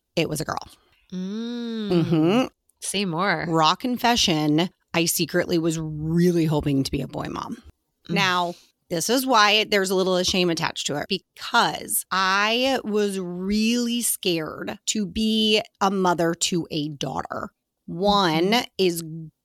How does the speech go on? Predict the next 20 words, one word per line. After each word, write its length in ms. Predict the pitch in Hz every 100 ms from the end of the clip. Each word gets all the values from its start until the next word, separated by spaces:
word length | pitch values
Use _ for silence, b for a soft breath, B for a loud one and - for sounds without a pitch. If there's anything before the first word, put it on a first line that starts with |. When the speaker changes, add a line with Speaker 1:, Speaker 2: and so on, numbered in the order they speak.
| -
Speaker 1:
girly 600 | 220 220 240 240 247 233
or 100 | 196
feminine 880 | - - 190 196 202 202 202 208 175
as 280 | - 185 190
I 100 | 180
come 280 | 175 - 175
off 180 | 170 175
on 120 | 160
the 80 | 156 -
outside. 560 | 165 - 220 233 240 -
At 200 | 160 -
my 140 | 160
core, 460 | - - 147 160 180
I 100 | 156
actually 480 | - 147 - 165 156
just 220 | 143 -
relate 320 | 151 147 139 -
to 80 | 165
guys. 280 | 151 156
I 120 | 143